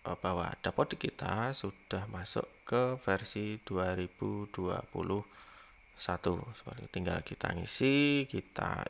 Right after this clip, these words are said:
import, eh, siswa, misalkan dari kelas satu seperti itu. Ya. Seperti itu, ya, teman-teman. Nah,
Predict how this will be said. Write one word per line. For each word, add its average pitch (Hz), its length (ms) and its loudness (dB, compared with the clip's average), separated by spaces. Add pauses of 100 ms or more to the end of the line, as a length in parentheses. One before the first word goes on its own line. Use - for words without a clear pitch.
import, - 480 0 (560)
eh, 85 160 2
siswa, 123 640 0 (240)
misalkan - 400 -8 (160)
dari 92 160 -2
kelas - 240 0
satu 110 240 0
seperti 120 400 -6
itu. - 160 -8 (880)
Ya. - 80 -14 (1500)
Seperti - 480 -2
itu, 87 160 -2 (480)
ya, 85 160 -4
teman-teman. 92 400 -6 (1040)
Nah, - 160 -6